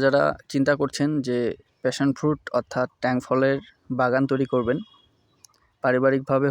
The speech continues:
হোক, বিজনেস বা ব্যবসায়িক জন্য হোক, আপনারা যে কোনো পরামর্শের জন্য আমাদের সাথে যোগাযোগ করতে পারেন এবং আমরা সব ধরনের পরামর্শ দিয়ে থাকি। এছাড়া এর পাশাপাশি চারা, ফল,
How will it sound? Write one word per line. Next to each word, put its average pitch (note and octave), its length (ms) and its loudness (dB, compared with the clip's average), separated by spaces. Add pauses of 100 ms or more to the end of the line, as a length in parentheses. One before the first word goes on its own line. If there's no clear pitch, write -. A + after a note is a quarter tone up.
হোক, C#3+ 140 0 (200)
বিজনেস C#3 440 -2 (240)
বা B2 160 2
ব্যবসায়িক B2+ 420 0
জন্য C3 180 2 (100)
হোক, D3+ 120 0 (400)
আপনারা C3 240 -2 (100)
যে C3+ 80 2 (100)
কোনো C#3 180 2 (680)
পরামর্শের C3+ 540 2
জন্য C#3+ 140 0 (120)
আমাদের B2+ 260 -2
সাথে C3 240 -2
যোগাযোগ B2 340 0
করতে B2+ 220 -12
পারেন D3+ 200 0 (680)
এবং A#2+ 260 0 (480)
আমরা B2+ 220 2 (460)
সব B2 200 -2
ধরনের C#3 320 0
পরামর্শ C3 300 0 (140)
দিয়ে C3+ 180 0
থাকি। C#3 220 -4 (680)
এছাড়া C3 420 0 (420)
এর B2+ 160 0
পাশাপাশি C3 480 -4 (200)
চারা, B2 260 2 (140)
ফল, B2 220 2